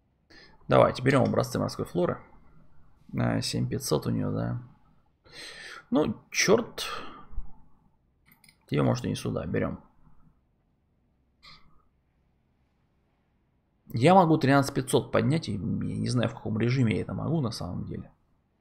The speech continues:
Потому что только что мы с девять пятьсот пытались это дело утащить, и у нас как-то не очень получалось.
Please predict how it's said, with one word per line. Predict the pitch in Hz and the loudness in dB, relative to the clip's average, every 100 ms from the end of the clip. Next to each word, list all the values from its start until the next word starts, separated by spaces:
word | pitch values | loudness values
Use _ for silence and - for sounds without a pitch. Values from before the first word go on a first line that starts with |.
| _ _ _ - | _ _ _ -8
Потому | 117 | -8
что | - - | -6 -4
только | - 135 | 2 2
что | - 156 | 2 2
мы | 139 107 | 4 4
с | |
девять | 120 120 120 | 4 4 2
пятьсот | 120 - - - | -6 -2 -2 -2
пытались | - - - - | -6 -6 -6 -8
это | |
дело | 101 104 95 | -4 -4 -4
утащить, | 95 - - - 208 | -4 -6 -4 -4 -4
и | 110 | -4
у | |
нас | 120 135 | -4 -4
как-то | - - - | -8 -8 -4
не | |
очень | - - - | -4 -4 -10
получалось. | - - - - - | -12 -12 -12 -16 -20